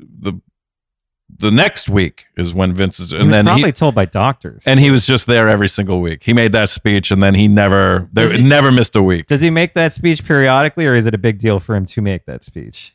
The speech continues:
Speaker 1: Oh, huge deal to make that speech, and that speech has never been made again.
Speaker 2: Oh, wow.
Speaker 1: You know, I mean, there, there was the time where he was home because he, when he tore both quads.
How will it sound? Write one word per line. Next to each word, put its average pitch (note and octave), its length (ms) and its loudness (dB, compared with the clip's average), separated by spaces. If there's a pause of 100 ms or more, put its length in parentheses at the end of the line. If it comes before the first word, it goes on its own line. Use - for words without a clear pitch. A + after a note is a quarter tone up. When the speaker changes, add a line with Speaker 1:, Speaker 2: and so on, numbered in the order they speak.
(140)
Speaker 1:
Oh, C#3 260 4
huge D3+ 420 -2
deal A#2+ 140 2
to A2 60 2
make G#2+ 160 0
that F#2 160 -2
speech, A2+ 420 -2
and G2 80 -2
that F#2+ 140 -2
speech G2+ 300 -4
has F2 120 -8
never G2 220 -2
been F#2 140 -6
made F#2+ 220 -2
again. F#2+ 300 -4 (100)
Speaker 2:
Oh, A2 140 -4
wow. F2 280 -10 (400)
Speaker 1:
You F3 120 -2
know, D#3+ 140 -2 (300)
I D3+ 80 2
mean, F#3+ 160 4
there, G#3 180 4
there G3 160 2
was G#3 160 0
the F#3+ 80 -2
time G3+ 280 0
where F#3 140 2
he D#3+ 140 2
was D#3 160 0
home B2 580 2
because A#2 340 0
he, A2+ 180 0 (180)
when B2+ 160 2
he A#2+ 80 4
tore B2+ 280 2
both A#2 320 0
quads. C3+ 640 0